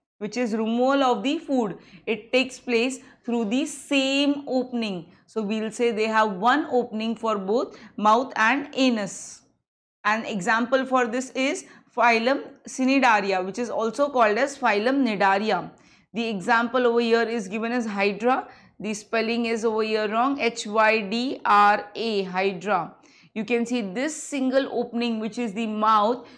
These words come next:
through this only ingestion as well as egestion takes place. Means it has one opening for both mouth and anus. Now this is the third type of body plan,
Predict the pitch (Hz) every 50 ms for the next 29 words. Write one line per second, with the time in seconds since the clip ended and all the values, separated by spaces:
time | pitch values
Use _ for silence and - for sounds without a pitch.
0 | - _ _ 240 262 254 247 202 185 196 262 294 311 - - - 262 240 233 226
1 | 240 254 262 - - _ _ _ - 247 247 254 233 262 262 254 262 - 262 254
2 | 262 262 - 233 226 226 226 220 233 226 226 233 247 247 - - _ - 254 262
3 | 254 214 247 233 233 - 247 240 247 240 - 233 226 214 - - - - - 226
4 | 202 185 165 - - - _ _ _ _ _ - 214 220 220 220 - 214 208 214
5 | 202 202 208 190 185 190 240 277 311 349 - - 240 202 - 202 214 220 220 208
6 | - 226 214 202 185 185 226 285 294 - 220 196 185 185 202 196 - 226 262 294
7 | 285 - - 247 240 226 196 185 175 - - - - _ _ _ _ _ _ _
8 | _ _ _ _ _ _ _ _ _ _ _ _ _ _ _ _ _ _ 208 226
9 | 226 220 190 180 208 294 330 320 - - - 254 262 214 208 262 262 262 - -
10 | - - 269 269 285 311 311 330 302 - 277 254 254 - 240 262 254 214 202 226
11 | 220 214 220 220 - - 214 202 196 214 233 254